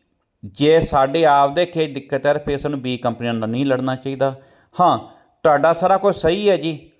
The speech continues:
ਤੁਹਾਡੇ ਖੇਤ ਪਿਛਲੇ ਸਾਲ ਵੀ ਇੱਕ ਸੌ ਇਕੱਤੀ ਸੀ, ਐਤਕੀ ਵੀ ਇੱਕ ਸੌ ਇਕੱਤੀ ਲਾਇਆ, ਪਨੀਰੀ ਵੀ ਇੱਕ ਸੌ ਇਕੱਤੀ ਵਾਲੀ ਸੀਗੀ, ਪਰੰਤੂ ਜਿਹੜਾ ਬੀ ਲਿਆ ਬਾਹਰੋਂ, ਬੀ 'ਚ ਮਿਲਾਵਟ ਆ ਗਈ, ਤਾਂ ਲੜਨਾ ਚਾਹੀਦਾ ਹੈ, ਜ਼ਰੂਰ ਲੜੋ, ਆਪਦੇ ਹੱਕਾਂ ਲਈ ਲੜਨਾ ਚਾਹੀਦਾ, ਕਾਹਤੋਂ ਹੱਕ ਛੱਡਣੇ ਆ।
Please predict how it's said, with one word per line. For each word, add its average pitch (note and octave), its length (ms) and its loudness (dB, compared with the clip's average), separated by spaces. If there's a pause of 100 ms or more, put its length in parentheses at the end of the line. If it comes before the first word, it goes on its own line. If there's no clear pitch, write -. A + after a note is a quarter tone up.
(340)
ਤੁਹਾਡੇ D#3 280 4
ਖੇਤ E3+ 260 -2
ਪਿਛਲੇ E3 300 0
ਸਾਲ F3 260 2
ਵੀ F3+ 100 0
ਇੱਕ E3 100 0
ਸੌ E3 140 0
ਇਕੱਤੀ D#3+ 340 -4
ਸੀ, D#3+ 200 -4
ਐਤਕੀ D3 380 2
ਵੀ E3+ 100 4
ਇੱਕ D#3+ 100 0
ਸੌ D#3+ 120 0
ਇਕੱਤੀ D3+ 340 -4
ਲਾਇਆ, D3 320 4
ਪਨੀਰੀ C#3+ 380 -4
ਵੀ E3+ 80 2
ਇੱਕ E3 100 2
ਸੌ E3 120 -2
ਇਕੱਤੀ D3+ 340 -2
ਵਾਲੀ D3 200 2
ਸੀਗੀ, C#3+ 380 -8 (280)
ਪਰੰਤੂ E3 300 2
ਜਿਹੜਾ E3 180 4
ਬੀ C#3 280 -2
ਲਿਆ D#3+ 200 4
ਬਾਹਰੋਂ, D#3 340 2 (300)
ਬੀ C#3 220 -2
'ਚ D3 100 -6
ਮਿਲਾਵਟ C3+ 400 2
ਆ A2 100 2
ਗਈ, G#2 140 -10 (140)
ਤਾਂ A#2+ 80 -2
ਲੜਨਾ G#2+ 300 -2
ਚਾਹੀਦਾ E3 340 -2
ਹੈ, - 260 -12
ਜ਼ਰੂਰ A#2 300 -6
ਲੜੋ, F3+ 280 2 (120)
ਆਪਦੇ B2 280 0
ਹੱਕਾਂ C3+ 280 -2
ਲਈ C#3 60 0
ਲੜਨਾ C3 280 0
ਚਾਹੀਦਾ, D3+ 260 0
ਕਾਹਤੋਂ D3+ 380 0
ਹੱਕ D3+ 140 -2
ਛੱਡਣੇ D3 300 -4
ਆ। D#3+ 60 -4